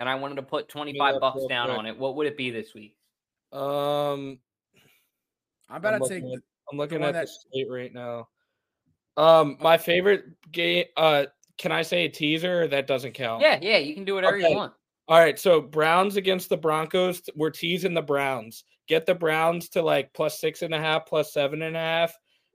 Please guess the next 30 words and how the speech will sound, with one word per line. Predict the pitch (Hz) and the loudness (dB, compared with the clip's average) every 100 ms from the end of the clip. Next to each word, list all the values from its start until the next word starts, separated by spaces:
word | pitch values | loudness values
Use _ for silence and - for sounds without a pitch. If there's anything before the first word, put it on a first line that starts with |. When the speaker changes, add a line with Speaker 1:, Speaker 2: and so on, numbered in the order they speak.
| - | -10
Speaker 2:
And | 143 147 147 147 143 147 - | -2 0 2 0 -2 -8 -8
the | 143 143 | -2 2
other | 151 160 | 2 0
teaser | 156 160 160 170 | -2 -6 -4 -2
would | 156 147 | -2 -2
be | 151 | -2
the | 143 | 0
Lions, | 131 127 123 110 113 | 0 -2 -6 -8 -12
minus | 131 127 123 - | -10 -8 -8 -8
one | 131 | -8
and | 123 120 | -6 -8
a | |
half. | 117 113 - | -8 -8 -10
So | - - 139 | -8 -4 -2
make | 147 147 | -2 0
that | 165 156 | 2 2
a, | 139 - _ _ | 0 -6 _ _
a | 131 | -10
two-teamer. | - 151 139 147 135 123 123 | -2 -2 0 -2 -4 -4 -6
I'm | 123 | -4
pretty | 151 147 | -4 -4
sure | 143 147 | -2 -2
you | 139 131 | -2 -4
can | 139 | -6
get | 127 127 | -4 -2
that | 131 123 | -2 -2
close | - 123 - | -4 -6 -6
to | 123 | -8
even | 110 110 | -6 -8
odds. | 110 107 101 - | -8 -10 -12 -18